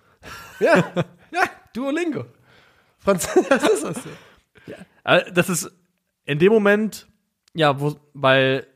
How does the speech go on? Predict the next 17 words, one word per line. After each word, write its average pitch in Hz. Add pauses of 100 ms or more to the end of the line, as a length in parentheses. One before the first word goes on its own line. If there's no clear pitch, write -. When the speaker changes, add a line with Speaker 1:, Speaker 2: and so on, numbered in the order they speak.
Speaker 2:
es 139
ja 165
wirklich 208
so, 156
auch 139
beim 196
Thema, 156
beim 123
Thema 123
Filme, 165 (920)
irgendwann 185
ist 156
es 143
so 170
bequem 175
geworden, 156
legal 139